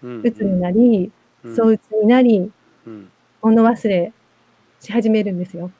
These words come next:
Speaker 1: うん、うん。
Speaker 2: で、あれおかしいなっていうのに気づ-、
Speaker 1: うん。
Speaker 2: 気づくんですよ、私も。
Speaker 1: まあ、その家族がね、あの、そういう、その、親のこの変化っていうのは一番辛いですね。まあ、僕らも、「あ、
Speaker 2: うん。
Speaker 1: 来たか」っていうね、もう、あの、もちろん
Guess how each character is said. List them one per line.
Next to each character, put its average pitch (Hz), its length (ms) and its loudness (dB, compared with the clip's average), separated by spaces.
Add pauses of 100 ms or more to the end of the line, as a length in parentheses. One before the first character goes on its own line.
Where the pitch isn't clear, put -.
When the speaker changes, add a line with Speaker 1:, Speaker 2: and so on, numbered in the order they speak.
(100)
Speaker 1:
う 117 40 -14
ん、 107 200 -14 (120)
う 101 40 -18
ん。 98 140 -20 (260)
Speaker 2:
で、 - 80 -4
あ 262 80 0
れ 277 80 4
お 247 60 2
か 262 140 -2
し - 140 -12
い 285 80 2
な 226 140 0
っ - 20 -2
て 240 160 -8
い 208 40 0
う 196 40 -4
の 185 40 -4
に 175 100 -8
気 - 140 -14
づ-、 220 120 -10 (220)
Speaker 1:
う 214 40 -20
ん。 202 100 -18
Speaker 2:
気 254 140 2
づ 254 100 2
く 226 120 -2
ん 202 40 2
で 180 80 -4
す 185 80 -6
よ、 180 60 -2
私 185 260 -8
も。 180 180 -4 (680)
Speaker 1:
ま 156 80 -10
あ、 - 20 -10
そ - 100 -12
の 147 80 -10
家 196 160 -4
族 151 340 -4
が 127 120 -2
ね、 190 180 0
あ 165 100 0
の、 143 360 -4
そ 165 180 -8
う 160 60 -6
い 156 80 -8
う、 151 320 -6 (460)
そ - 180 -14
の、 131 600 -10 (600)
親 202 240 -4
の 202 180 -6
こ 190 120 -6
の 180 120 -4
変 117 300 -8
化 127 140 -6
っ - 40 -8
て - 160 -16
い - 20 -6
う 104 40 -8
の 104 40 -8
は 127 40 -8
一 - 180 -18
番 175 180 -6
辛 151 260 -4
い - 20 -4
で 95 80 -8
す 147 100 -12
ね。 175 140 -4
ま 139 100 -2
あ、 123 60 -2
僕 123 200 -8
ら 127 120 -4
も、 120 180 -8 (160)
「あ、 - 160 -6
Speaker 2:
う 269 40 2
ん。 190 60 -2
Speaker 1:
来 - 120 -10
た 131 100 -4
か」 117 140 -4
っ - 40 -18
て - 220 -12
い 113 60 -4
う 123 80 -8
ね、 143 100 -6
も 120 360 -6
う、 - 20 -6
あ 101 60 -6
の、 98 180 -12
も 156 240 -10
ち 143 40 -14
ろ 143 120 -8
ん 131 100 -12